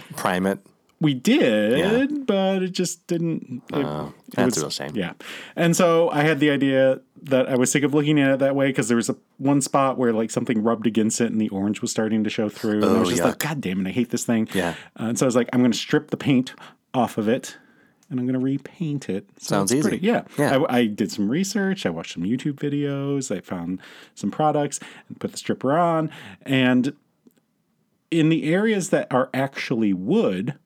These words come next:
Speaker 2: it's worked quite well.
Speaker 1: Oh, yeah.
Speaker 2: I'm
Speaker 1: Wait.
Speaker 2: down to mostly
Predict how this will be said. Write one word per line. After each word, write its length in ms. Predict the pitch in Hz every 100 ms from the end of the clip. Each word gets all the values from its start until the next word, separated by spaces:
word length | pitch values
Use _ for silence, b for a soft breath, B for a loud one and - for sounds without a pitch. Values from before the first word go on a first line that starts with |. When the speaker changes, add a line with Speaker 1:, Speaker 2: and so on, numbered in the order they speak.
| _ _ _ _
Speaker 2:
it's 180 | 135 -
worked 300 | 127 127 -
quite 320 | - 104 92 -
well. 200 | 233 - _ -
Speaker 1:
Oh, 220 | 127 92
yeah. 240 | 82 95 -
Speaker 2:
I'm 60 | 98
Speaker 1:
Wait. 220 | 104 117
Speaker 2:
down 280 | 123 127 131
to 100 | 143
mostly 1000 | 123 123 123 135 - - 139 131 131 135